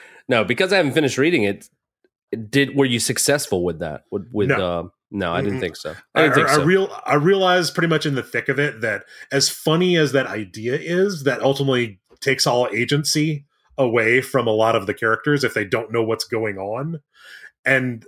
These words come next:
Speaker 1: Mm-hmm.
Speaker 2: it also, if they, like, your characters are your point of view, they're, they're your camera to show the audience, the reader, things. So if you, if many of your cameras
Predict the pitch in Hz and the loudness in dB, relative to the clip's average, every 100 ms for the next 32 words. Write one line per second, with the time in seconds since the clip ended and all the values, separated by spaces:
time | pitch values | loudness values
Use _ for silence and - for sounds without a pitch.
0 | - 131 127 131 143 139 143 147 135 127 | -2 0 2 2 4 4 2 2 2 0
1 | 135 135 - 131 147 127 135 123 127 - | -2 -4 -2 -2 -2 -2 -6 -6 -8 -2
2 | 139 139 165 165 143 135 - 123 120 110 | -2 2 0 2 2 0 0 -2 -2 -4
3 | - 131 104 90 117 143 131 104 123 120 | -4 -4 -4 -4 -2 0 0 -2 -6 -4
4 | 113 104 - 113 120 131 143 - _ _ | -4 -6 -4 -2 0 -2 -2 -8 _ _
5 | _ - - - 131 117 117 117 104 107 | _ -6 -2 2 2 4 2 2 -2 -2
6 | 107 117 127 160 - - - 110 110 123 | -2 0 0 0 -6 -6 -8 -8 -2 0
7 | 135 - 156 160 165 - - - - - | 0 0 0 0 -4 -6 -10 -20 -14 -2
8 | 143 131 - 143 113 113 - _ 135 139 | 2 2 0 -4 -4 -10 -12 _ -4 0
9 | 156 151 135 - - 156 143 113 104 101 | 2 2 0 -2 0 2 2 2 0 -4